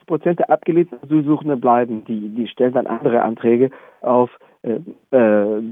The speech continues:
die schaffen sich dann eine Familie oder erkennen Kinder an, äh, deren Väter sie sind oder auch nicht, oder,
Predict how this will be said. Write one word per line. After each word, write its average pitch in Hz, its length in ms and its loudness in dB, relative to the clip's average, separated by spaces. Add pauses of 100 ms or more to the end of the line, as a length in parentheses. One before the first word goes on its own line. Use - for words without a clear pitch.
die 120 240 -2
schaffen 120 320 -2
sich 120 140 -6
dann 117 160 2
eine 117 80 0
Familie 156 500 2
oder 151 120 0
erkennen 143 460 -2
Kinder 135 380 2
an, 170 300 0 (240)
äh, 117 260 0
deren 131 500 -2
Väter 143 320 2
sie 127 140 0
sind 151 200 -4
oder 139 180 4
auch 127 120 -4
nicht, 165 240 0 (360)
oder, 143 420 2